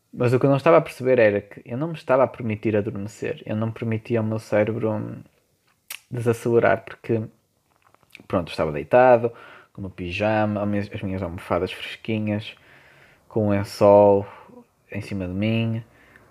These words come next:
Mas a minha cabeça estava a pensar em coisas que eu devia ter feito, que eu não fiz, e o que é que eu vou fazer para o dia, para o dia, próximo dia.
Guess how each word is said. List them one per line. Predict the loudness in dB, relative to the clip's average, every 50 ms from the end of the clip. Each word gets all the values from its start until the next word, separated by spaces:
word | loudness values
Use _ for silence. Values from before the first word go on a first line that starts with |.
| _ _ _ _ _ _ _ _ _ _ -8
Mas | -4 -2 0 0
a | 0
minha | 2 2 2 2
cabeça | 2 2 2 2 2 0
estava | -2 0 2 2 4 4 2
a | 0
pensar | -2 -4 -8 -8 -6 -4 -2 0 0 0
em | -2 -6
coisas | -8 -6 -4 -2 -2 -2 -2 -4 -8
que | -8 -6 -4 -4
eu | -2
devia | 0 0 0 2
ter | 4 2 2
feito, | 2 0 -2 2 4 4 4 4 2 0 -2 -2 -2 -2 -4 -4
que | 0 4 4
eu | 4 4
não | 4 2 0 -2
fiz, | -4 -8 -6 0 2 4 6 6 4 2 0 -2 -8 -14 -18 -18 -20 -20 -20 -20 -20 _ -6
e | -2 0 2 2 0 0 -4
o | -6 -12
que | -14 -12
é | -12
que | -10
eu | -10
vou | -8
fazer | -6 -4 -2 -2 -2 -2
para | 0 2 2
o | 2
dia, | 2 4 6 8 8 8 6 4 -2 -20 -20 -20 _ _ _ _ _ -14 -12 -8 -4
para | -2 -2 0
o | 0
dia, | -2 -4 -6 -6
próximo | -4 0 2 2 0 0 -4 -6 -4 0
dia. | 0 2 4 4 4 4 2 0